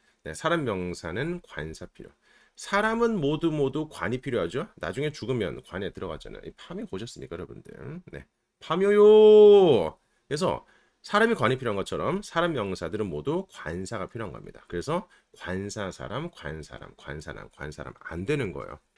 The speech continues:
에이 번 과 비 원 두 개가 남는 것인데 support는 O, 이것도 가산 명사적인 개념으로 접근해가지고 관사가 없으니까 복수 명사가 정답인가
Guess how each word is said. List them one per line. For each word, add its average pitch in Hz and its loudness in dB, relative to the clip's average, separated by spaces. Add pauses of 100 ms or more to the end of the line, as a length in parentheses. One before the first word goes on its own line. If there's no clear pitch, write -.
에이 196 2
번 202 0
과 131 -4
비 120 -4
원 - -8 (300)
두 135 -8
개가 220 2
남는 113 -4
것인데 82 -8 (220)
support는 226 -2 (320)
O, 135 0 (340)
이것도 123 -2
가산 151 -8
명사적인 87 -8
개념으로 85 -8
접근해가지고 85 -10 (320)
관사가 98 -6
없으니까 85 -10
복수 - -10
명사가 87 -8
정답인가 85 -10